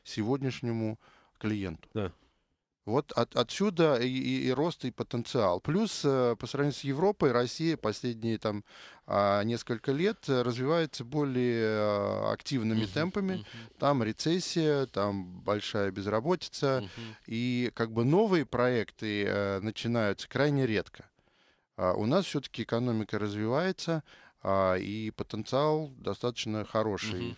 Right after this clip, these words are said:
Speaker 1: Стабильная экономическая ситуация в целом, м, по России.
Speaker 2: Мгм.
Speaker 1: Есть, э, запасы, в, там, золотовалютные.
Speaker 2: Некие.
Speaker 1: Да, некие, э, м, небольшой, э, процент заимствования внешнего,
Speaker 2: Мгм.
Speaker 1: поэтому,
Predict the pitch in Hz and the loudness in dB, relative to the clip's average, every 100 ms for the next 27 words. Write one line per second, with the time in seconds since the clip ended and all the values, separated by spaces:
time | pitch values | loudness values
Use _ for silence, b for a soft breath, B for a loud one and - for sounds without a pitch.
0 | - - 110 110 147 131 104 - 110 104 | -14 -10 -8 -4 -2 0 -2 -2 -2 -2
1 | - - - - 107 95 101 - 143 175 | -6 -12 -14 -6 -4 -4 -10 -4 -2 0
2 | 151 _ 143 120 117 117 120 - 120 113 | -4 _ -12 -4 -2 0 -2 -6 -8 -8
3 | 107 107 B B B 101 120 123 - - | -10 -14 B B B -6 -4 -6 -10 -12
4 | 90 90 92 90 90 90 - 147 - 131 | -8 -6 -6 -6 -4 -2 0 0 -2 -8
5 | 117 123 113 107 107 104 101 104 98 107 | -10 -18 -16 -16 -18 -20 -16 -12 -6 -6
6 | 98 101 104 101 95 101 98 101 - b | -4 -2 -2 -2 -8 -8 -10 -12 -20 b
7 | b 107 110 107 - 98 - _ _ - | b -10 -4 -4 -4 -6 -8 _ _ -4
8 | 107 101 104 - 101 98 95 95 92 92 | -2 0 -2 -4 -6 -2 -2 -2 -2 -2
9 | 90 90 90 92 92 95 92 - - 98 | -2 -2 -4 -6 -8 -8 -10 -14 -14 -6
10 | 110 117 127 - 139 113 98 - - 104 | 0 2 2 2 2 2 -2 -6 -6 -8
11 | 107 _ - 110 110 117 98 92 107 160 | -12 _ -4 -2 0 -2 -2 0 0 0
12 | 170 - 143 139 123 127 113 - 113 110 | -2 -4 -4 -2 -2 -2 -4 -4 -10 -8
13 | 113 123 - 131 131 | -8 -10 -8 -8 -8